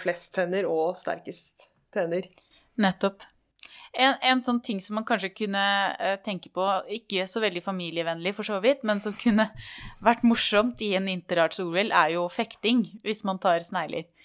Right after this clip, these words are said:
Speaker 2: Og det er jo igjen en del av deres, eh, flørteprosess, da, fordi det er jo om å gjøre å være mann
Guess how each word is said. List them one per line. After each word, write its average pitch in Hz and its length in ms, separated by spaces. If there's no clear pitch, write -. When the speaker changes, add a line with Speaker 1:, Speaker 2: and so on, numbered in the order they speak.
Speaker 2:
Og 226 160
det 269 80
er 190 220
jo 190 180
igjen 202 400
en 202 160
del 170 160
av 185 160
deres, 170 400
eh, 190 160
flørteprosess, 190 800
da, 269 80
fordi 208 220
det 185 560
er 208 80
jo 190 100
om 180 140
å 185 100
gjøre 160 380
å 156 160
være 180 320
mann 240 240